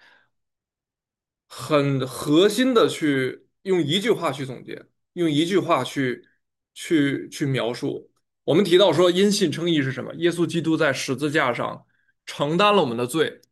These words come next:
因此我们在神的面前，我们不再被定罪，不再是一个罪人，对吧？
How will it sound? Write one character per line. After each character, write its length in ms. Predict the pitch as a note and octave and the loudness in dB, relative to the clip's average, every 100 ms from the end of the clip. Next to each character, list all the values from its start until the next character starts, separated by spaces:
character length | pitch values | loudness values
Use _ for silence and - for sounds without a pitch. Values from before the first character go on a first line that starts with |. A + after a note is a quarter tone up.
| _ _ | _ _
因 200 | F3+ G3 | 0 0
此 280 | F#3 C#3+ C#3 | 0 0 0
我 200 | D#3 A#2 | 2 -2
们 120 | B2+ | -4
在 160 | D#3+ D3 | -2 -2
神 220 | - C3+ | -4 -4
的 60 | |
面 180 | E3+ D3+ | -4 -4
前， 220 | C#3 A#2+ B2 | -6 -8 -8
我 60 | |
们 100 | G#2+ | -8
不 140 | A2 C3+ | -6 -2
再 400 | E3+ C3+ A2 - _ | 2 0 -2 -10 _
被 160 | - C#3 | 0 0
定 340 | C3+ G3 D3 | 0 0 0
罪， 180 | C3+ C#3+ | 0 -2
不 140 | A#2+ | 0
再 160 | D3 E3+ | -2 0
是 140 | C#3+ | -2
一 40 | C#3 | -4
个 80 | C3+ | -4
罪 180 | E3 | -4
人， 220 | C3 - _ _ _ _ _ _ | -6 -8 _ _ _ _ _ _
对 100 | C#3 | -6
吧？ 240 | A2 - | -6 -8